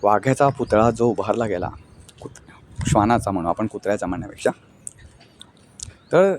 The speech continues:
मला एक मान्य आहे की इतिहासामध्ये त्याचा कुठेही उल्लेख नाही,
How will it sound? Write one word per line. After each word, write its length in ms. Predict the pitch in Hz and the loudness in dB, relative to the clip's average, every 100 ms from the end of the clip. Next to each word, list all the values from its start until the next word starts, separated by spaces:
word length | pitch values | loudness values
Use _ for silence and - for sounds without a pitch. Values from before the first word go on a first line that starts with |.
| - | 2
मला 300 | 127 131 165 | 2 4 4
एक 140 | 170 170 | 2 4
मान्य 260 | 165 165 | 4 6
आहे 220 | 165 143 147 | 4 4 0
की 200 | 170 143 | 2 0
इतिहासामध्ये 680 | - 139 139 131 117 131 | 2 0 2 0 2 0
त्याचा 240 | 131 117 139 | 0 -2 -2
कुठेही 380 | 123 - 113 | -2 0 0
उल्लेख 280 | 131 113 113 101 | 2 4 2 0
नाही, 160 | 90 | -6